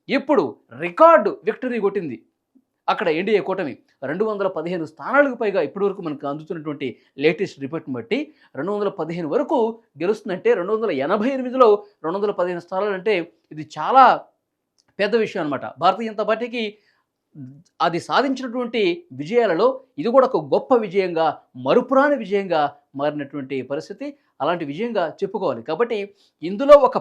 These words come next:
పాత్ర పోషించారు పవన్ కళ్యాణ్ గారు. తన శక్తి మేరకు ఆయన కృషి చేశారు. శక్తి వంచన లేకుండా ఆయన మొత్తం తిరుగుతూ ప్రచారం చేశారు. తెలుగువారి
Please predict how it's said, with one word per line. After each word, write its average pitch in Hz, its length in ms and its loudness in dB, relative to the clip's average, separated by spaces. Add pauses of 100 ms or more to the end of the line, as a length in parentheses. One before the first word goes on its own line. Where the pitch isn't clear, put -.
పాత్ర 277 360 2
పోషించారు 233 640 -4
పవన్ 165 340 -6
కళ్యాణ్ 151 380 -4
గారు. 139 240 -2 (420)
తన 214 100 2 (140)
శక్తి - 460 0
మేరకు 226 400 0 (120)
ఆయన 165 220 -6
కృషి 160 320 -10
చేశారు. 147 420 -4 (320)
శక్తి 269 280 4
వంచన 233 400 -2
లేకుండా 185 420 -2
ఆయన 165 260 0 (380)
మొత్తం 226 400 -2
తిరుగుతూ 196 380 -4
ప్రచారం 156 440 -6
చేశారు. 143 380 -2 (320)
తెలుగువారి 214 540 4